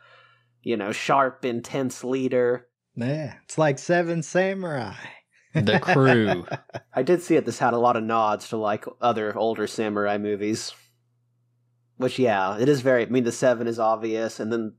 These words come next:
Speaker 1: the whole backstabbing plot itself reminds me a lot of my own favorite samurai movie, Thirteen Assassins.
Speaker 2: Oh, yeah. <laughs> Definitely.
Speaker 3: Yeah, the plot is intense. I had to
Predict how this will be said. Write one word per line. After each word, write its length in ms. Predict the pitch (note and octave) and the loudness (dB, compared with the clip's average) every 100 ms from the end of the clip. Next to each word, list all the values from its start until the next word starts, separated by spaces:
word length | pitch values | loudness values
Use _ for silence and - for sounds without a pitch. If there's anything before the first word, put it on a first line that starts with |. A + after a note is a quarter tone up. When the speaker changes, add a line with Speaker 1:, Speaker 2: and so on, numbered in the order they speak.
| _ | _
Speaker 1:
the 100 | F#3 | 0
whole 280 | G3+ A#3 D#3+ | 4 4 2
backstabbing 800 | C3+ C3 - - C#3 C3 C3 A#2 | 0 0 -2 -4 0 0 0 -2
plot 300 | C3+ C3+ C3+ | 2 2 2
itself 500 | A#2+ - B2+ D3+ - | -2 -4 0 0 0
reminds 400 | A2+ A#2 B2 A#2 | -2 -2 -4 -4
me 120 | A2+ | -4
a 80 | G#2+ | 0
lot 280 | A#2 B2 A2+ | 2 2 0
of 120 | G#2 | -2
my 280 | G#2+ G2+ G2+ - - - - - | -2 -2 -6 -14 -20 -20 -16 0
own 380 | A#2 C#3 B2 A2 | 2 4 2 0
favorite 480 | C3+ B2 A2+ A#2+ | 2 2 2 -2
samurai 540 | - B2+ A2+ A2 G#2+ G#2+ | 0 0 2 2 2 0
movie, 340 | G#2+ G#2+ A2 | -2 -2 -4
Thirteen 460 | A2+ A#2 - B2 A2 | -2 -2 0 -2 0
Assassins. 880 | G2+ B2 B2+ C3 - F2+ G#2+ - - _ | -2 -4 -4 -4 -6 -8 -8 -10 -16 _
Speaker 2:
Oh, 180 | A#2+ B2+ | 0 0
yeah. 380 | A2 G2+ F#2+ G#2 - E3 - | 0 -6 -8 -12 -2 -2 0
<laughs> 340 | E3 - - | -6 -6 -12
Definitely. 880 | A#2 A#2+ A#2 G#2+ A2+ A2+ G#2 A2 - _ _ _ - | -4 -4 -4 -6 -8 -8 -12 -14 -14 _ _ _ -8
Speaker 3:
Yeah, 300 | C#3 G#2+ G#2 | -2 0 -2
the 140 | G2+ | -4
plot 500 | G#2 - D#3+ C3+ - | -4 2 2 2 -2
is 160 | A2+ G2 | -6 -4
intense. 920 | G#2+ F#2 - A#2 A2 F2+ - - - - - - - | -6 -6 -6 -2 -2 -4 -8 -18 -20 -20 -20 -20 -10
I 140 | A2 B2 | -4 0
had 280 | D3+ C3 A2+ | 2 0 0
to 340 | A#2 G#2+ F#2+ | -2 -2 -4